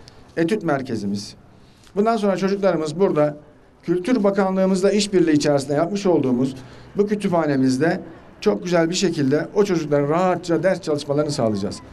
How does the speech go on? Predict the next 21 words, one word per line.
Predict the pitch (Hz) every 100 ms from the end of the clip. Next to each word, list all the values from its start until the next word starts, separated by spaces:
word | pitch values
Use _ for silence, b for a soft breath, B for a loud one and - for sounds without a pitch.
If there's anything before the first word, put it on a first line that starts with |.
| B -
İnşallah | 226 226 214 180 175 - - - -
otuz | 170 190
bir | 185
Mart | 185 185 180 - - - -
iki | 156 151 170
bin |
yirmi | 175 180 180 175
dörtte | 175 170 156 147 147 B - -
yeni | 180 180
bir | 175
seçim | 170 160 170 156
dönemine | 147 143 139 135
giriyoruz. | 117 104 101 104 - B B B B -
O | 202
yeni | 190 208
seçim | 208 190 165 202
döneminde | 175 165 139 123 127 196 B B B
bu | 185
yapmış | 202 226 226
olduğumuz | 202 175 175 160
hizmetlerden | 165 170 165 160 143 147